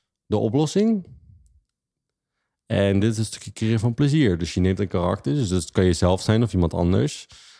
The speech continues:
En daarin vertel je een verhaal en omschrijf je een bepaalde situatie, wat je brein niet wil en wat je brein wel wil.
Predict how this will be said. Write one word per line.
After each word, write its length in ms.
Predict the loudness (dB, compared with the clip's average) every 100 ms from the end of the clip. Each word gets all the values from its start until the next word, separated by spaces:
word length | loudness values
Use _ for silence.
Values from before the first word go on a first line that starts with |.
| _
En 120 | -2
daarin 360 | 0 2 2 0
vertel 240 | -2 0
je 80 | 2
een 140 | 2 0
verhaal 720 | -2 0 -2 0 0 -2 _ _ _ _ -6
en 480 | -2 2 0 -2 -8 _ _
omschrijf 480 | -4 -4 0 0 2
je 60 |
een 60 | -2
bepaalde 340 | 0 2 0
situatie, 640 | -2 -6 -2 0 0 -2
wat 140 | -2 0
je 100 | -2
brein 280 | 0 2 2
niet 180 | 0
wil 220 | 0 0 2
en 60 |
wat 140 | 0 -2
je 60 |
brein 240 | -2 0 0
wel 200 | 0 -2
wil. 300 | -4 -8